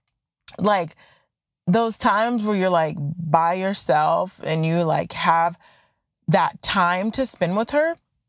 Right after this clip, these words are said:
Don't use that as a time to be, like, talking about all this serious stuff. You know, she's gonna start dreading getting in the car with you, being alone with you for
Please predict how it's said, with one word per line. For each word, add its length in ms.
Don't 560
use 400
that 280
as 180
a 80
time 360
to 100
be, 200
like, 260
talking 400
about 220
all 180
this 160
serious 580
stuff. 600
You 120
know, 380
she's 180
gonna 160
start 260
dreading 640
getting 260
in 120
the 80
car 320
with 280
you, 240
being 300
alone 460
with 200
you 340
for 400